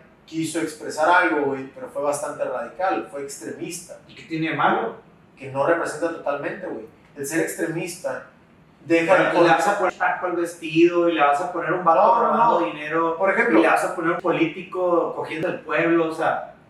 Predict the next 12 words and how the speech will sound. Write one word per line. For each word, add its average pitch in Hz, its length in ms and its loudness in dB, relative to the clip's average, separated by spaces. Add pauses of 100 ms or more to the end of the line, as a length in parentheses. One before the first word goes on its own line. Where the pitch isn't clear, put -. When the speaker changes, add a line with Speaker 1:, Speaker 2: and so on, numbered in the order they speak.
Speaker 1:
Güey, 175 320 2 (240)
verdaderamente 202 1080 2
lo 151 180 -4
que 147 180 -6
representa 147 840 -8 (260)
el 139 520 -2 (680)
contest, - 720 0
que 143 280 -2
es 147 140 -6
el 160 380 2
Miss 160 260 -6
Universo, 135 720 0